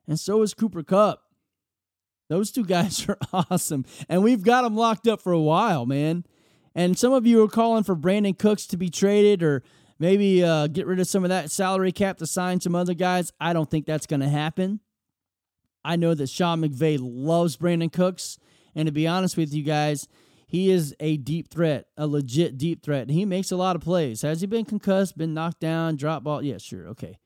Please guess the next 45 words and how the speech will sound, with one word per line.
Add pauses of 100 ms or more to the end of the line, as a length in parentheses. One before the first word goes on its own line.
(140)
whatever. (440)
But
the
guy's
a
good
player. (300)
Do
I
think
he's
worth
this
contract?
Mm, (400)
maybe
not
quite
as
much,
but (580)
he's
a
very
good,
talented
receiver,
and
I
think
he
fits
what
the
Rams
wanna
do
very
well,
and
I
think
he's
proven
that.